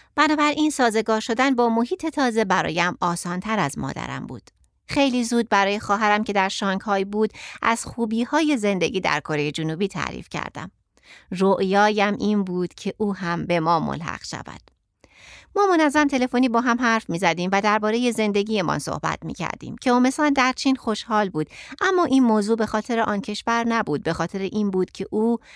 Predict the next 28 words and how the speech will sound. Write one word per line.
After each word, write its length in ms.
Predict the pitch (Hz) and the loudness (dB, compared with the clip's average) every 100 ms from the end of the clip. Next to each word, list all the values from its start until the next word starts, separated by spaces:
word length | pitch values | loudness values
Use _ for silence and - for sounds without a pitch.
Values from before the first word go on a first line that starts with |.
| - - | -20 -10
هنوز 440 | - 285 320 294 - | 0 2 2 0 -2
عاشق 420 | 190 185 - 247 - | -2 -2 -2 -4 -4
بود 220 | 202 208 - - - - | -2 -2 -2 -14 -12 -4
و 100 | 196 | -2
دوست 280 | 190 185 214 | -2 -4 -4
پسرش 540 | 220 - 277 254 254 - - - | -4 0 2 2 -2 -6 -20 -6
که 100 | 208 | 0
یک 180 | 220 214 | 0 2
نظامی 600 | 220 202 208 190 233 269 | 0 2 2 2 2 0
چینی 380 | - 190 170 143 | 0 -2 -2 -2
بود، 280 | 160 170 - _ - | -2 -4 -6 _ 0
با 160 | 214 | 0
او 100 | 202 | 2
خیلی 320 | 208 247 220 233 | -2 -2 -4 -4
خوب 240 | - 269 | -4 -4
رفتار 440 | 170 143 - - 64 | -4 -6 -8 -8 -6
می‌کرد. 380 | 65 - - - _ _ _ _ - _ | -10 -12 -16 -16 _ _ _ _ -20 _
یک 200 | 254 262 | 0 0
بار 160 | - 247 | 4 4
در 200 | 240 233 | 4 4
میانهٔ 340 | 233 233 254 | 4 4 4
سال 300 | 269 262 233 | 2 2 0
دو 140 | 202 202 | 0 0
هزار 300 | 208 185 165 | 0 0 0
و 40 | |
هفت 360 | 185 202 208 - _ _ - | 0 0 0 -4 _ _ -2
رازی 380 | 208 208 185 | 2 2 0
را 100 | - | -8